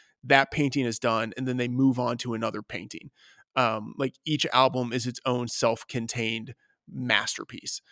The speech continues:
Uh, so a lot of respect for Radiohead. Um, and, like, very few bands were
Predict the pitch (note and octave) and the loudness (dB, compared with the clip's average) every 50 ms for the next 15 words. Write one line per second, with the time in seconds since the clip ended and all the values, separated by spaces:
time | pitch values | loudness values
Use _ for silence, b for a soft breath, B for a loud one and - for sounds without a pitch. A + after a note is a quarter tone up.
0 | b b b b b _ - C3+ B2 A2+ A2 A2+ A#2 - - - C3+ B2 A#2+ - | b b b b b _ 4 4 4 4 4 2 0 0 2 4 4 4 4 2
1 | C3 B2+ B2+ C#3+ C#3+ C#3+ D3 D3 C3+ C3 C3+ B2 - - B2 A#2 A#2+ A#2+ - - | 0 4 8 8 10 12 10 10 8 6 4 2 4 4 4 4 4 2 -2 -8
2 | - _ - - C#3 C3 A#2+ A#2+ A#2 A#2 A2+ A2 G#2+ G#2+ A2 A2 A2 G#2+ G#2+ A#2 | -14 _ -6 -2 -2 2 4 4 4 4 2 0 0 0 -2 -2 0 -2 -2 -4
3 | C3 B2 - _ _ _ - A#2 G#2+ G#2+ G#2+ A2 G#2+ - - C3+ B2+ B2 A#2 A#2 | -6 -10 -14 _ _ _ -2 -2 -2 -2 -6 -8 -8 -4 0 2 2 2 2 0
4 | A#2+ G#2 - C#3+ C3+ B2+ A#2+ A#2+ A2+ B2 D#3+ G#3 A#3+ A3 F3 - - D#3 D3 C#3+ | -2 0 2 2 2 2 2 -2 0 2 4 6 6 4 2 2 2 4 4 6
5 | B2+ C3 A#2 A#2 B2 C3+ D3 E3 D#3 C3+ - B2+ B2+ - | 6 4 4 4 4 2 2 0 0 -2 -2 0 0 2